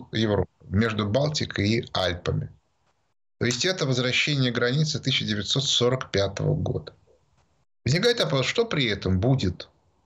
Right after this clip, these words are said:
с Польшей, с Румынией, с Болгарией и некоторыми другими странами. Ну, потому что Ве-, Венгрия и Словакия себя уже, ну, не то чтобы обезопасили, но,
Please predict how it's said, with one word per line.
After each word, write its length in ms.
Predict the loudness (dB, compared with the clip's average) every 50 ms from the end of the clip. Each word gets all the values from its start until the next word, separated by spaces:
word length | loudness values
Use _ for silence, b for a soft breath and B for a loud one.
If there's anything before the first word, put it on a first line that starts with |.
| _ _ _ _ -10
с 100 | -10 -6
Польшей, 800 | -2 2 2 2 2 2 0 0 0 0 0 -2 -2 -4 -10 _ _ _ _ _ _ -20 -20 -20 _ _ _ _ -6
с 140 | -4 0 2
Румынией, 880 | 4 4 4 6 6 6 6 6 6 6 4 4 2 2 0 -2 -8 _ _ _ _ -6
с 80 | -2 0
Болгарией 1080 | 2 4 4 4 2 2 2 2 2 2 4 4 4 4 4 4 4 2 2 0 -4 -12 _ _ B B B B B B B 0
и 60 | 2
некоторыми 480 | 2 2 2 0 -2 0 0 2 2
другими 360 | 2 2 2 2 4 4 4 2
странами. 420 | 2 0 0 0 2 2 2 2
Ну, 60 | 2
потому 200 | 2 2 2 0
что 320 | 0 0 0 0 0 -2 B B B B B
Ве-, 380 | 0 0 2 2 2 0 -2 -4 -6 -2
Венгрия 520 | 0 2 4 4 4 2 2 2 2 2
и 20 | 0
Словакия 680 | 0 0 2 0 2 2 2 0 -2 -2 -2 -2 -2
себя 400 | 0 0 0 -2 0 -2 0 0
уже, 520 | 0 2 2 2 2 2 0 0 -2 -4 -8 -4
ну, 100 | -2 0
не 80 | 0 2
то 100 | 0 -2
чтобы 240 | -2 2 2 2 2
обезопасили, 800 | 2 0 0 0 0 0 -2 0 -2 -2 -2 -2 -4 -2 0 0
но, 200 | 0 0 0